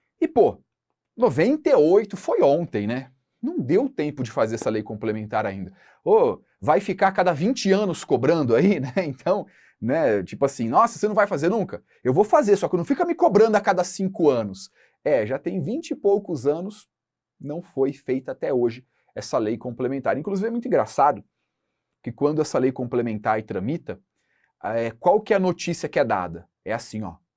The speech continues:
"Fim da estabilidade." Nossa, aí vem aquela fonte fidedigna de informações que é o Facebook, né? Aí você deve ter passado por isso já. Tá estudando, aí vem lá, né?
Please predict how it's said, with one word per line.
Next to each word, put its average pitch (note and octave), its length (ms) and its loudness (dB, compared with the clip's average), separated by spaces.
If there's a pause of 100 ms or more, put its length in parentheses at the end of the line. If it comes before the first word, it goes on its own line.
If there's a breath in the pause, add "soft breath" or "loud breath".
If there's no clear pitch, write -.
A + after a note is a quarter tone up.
(160)
"Fim D#3 320 -10
da C#3 100 0
estabilidade." D#2+ 960 -8 (260)
Nossa, E2+ 680 -10
aí B2+ 100 -2
vem A2 360 -6 (260 soft breath)
aquela B2+ 500 0 (120)
fonte C#3 580 -4
fidedigna C#3+ 840 -2
de A#2+ 120 -6
informações A#2+ 640 -6
que - 100 -4
é - 20 0
o A2+ 60 -2
Facebook, B2 680 -2
né? F#3 200 -6 (400)
Aí - 100 -2
você - 140 -8
deve A4 160 -4
ter G#4+ 80 0
passado E3+ 380 -2
por C3 160 -4
isso A2 180 -6
já. G2 180 -10 (300 soft breath)
Tá - 100 -4
estudando, A3 560 4 (240 soft breath)
aí F#3 180 2
vem F#3 200 0
lá, A#2 180 0
né? C3+ 220 -4